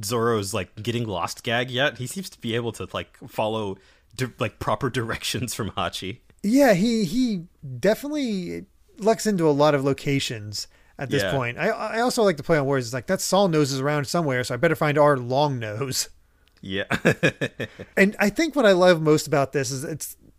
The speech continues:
Speaker 2: the positioning, how each character's position is kind of getting shuffled.
Speaker 1: Everyone's constantly changing.
Speaker 2: Yeah, and they're, nobody's quite meeting up. Nobody's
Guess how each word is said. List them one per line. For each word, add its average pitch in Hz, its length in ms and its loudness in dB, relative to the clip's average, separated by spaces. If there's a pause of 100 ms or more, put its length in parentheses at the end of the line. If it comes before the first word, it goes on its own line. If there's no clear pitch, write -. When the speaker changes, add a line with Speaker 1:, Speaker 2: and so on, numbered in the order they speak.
(180)
Speaker 2:
the 147 200 0
positioning, 139 680 0
how 147 260 -4
each 233 380 -2
character's 196 460 0
position 131 680 0 (140)
is 143 160 -6
kind 156 260 -4
of 135 60 -4
getting 135 220 0
shuffled. 123 640 -2
Speaker 1:
Everyone's 156 460 2
constantly 98 640 -4
changing. 80 580 -12
Speaker 2:
Yeah, 170 340 4
and 156 160 -2
they're, 175 280 0
nobody's 190 640 2
quite 214 560 4
meeting 170 340 0
up. 131 160 2
Nobody's 175 360 0